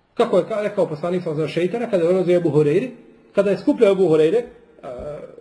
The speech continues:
sadakatul fitr. Pa svako večer dolazio krao. Pa to je Ebu Hureyre primijetio, pa ga jedno večer uhvati, kaže: „Šta je?” Kaže: „Starac bijedan, nemam ništa, ovaj, porodica, pa ga pusti.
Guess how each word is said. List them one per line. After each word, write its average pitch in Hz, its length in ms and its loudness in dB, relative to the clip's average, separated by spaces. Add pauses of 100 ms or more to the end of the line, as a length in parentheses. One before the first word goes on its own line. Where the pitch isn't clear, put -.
(240)
sadakatul 240 440 0
fitr. - 220 -2 (680)
Pa 147 80 0
svako 269 280 2
večer 302 200 0
dolazio 277 300 2
krao. 170 400 0 (680)
Pa - 100 -20
to - 160 -4
je 175 60 0
Ebu 202 120 -4
Hureyre 262 300 0
primijetio, 254 440 -4
pa 139 100 -4
ga 147 80 -2
jedno 180 160 0
večer 208 220 0
uhvati, 233 600 -4 (560)
kaže: 170 280 -2
„Šta 196 220 -2
je?” 202 240 -4 (340)
Kaže: 180 360 -6
„Starac 190 580 -6
bijedan, 175 420 -4
nemam 175 680 -8
ništa, 180 480 -8
ovaj, 135 260 -6 (220)
porodica, 160 640 -4 (500)
pa 185 100 2
ga 170 100 -6
pusti. - 420 -8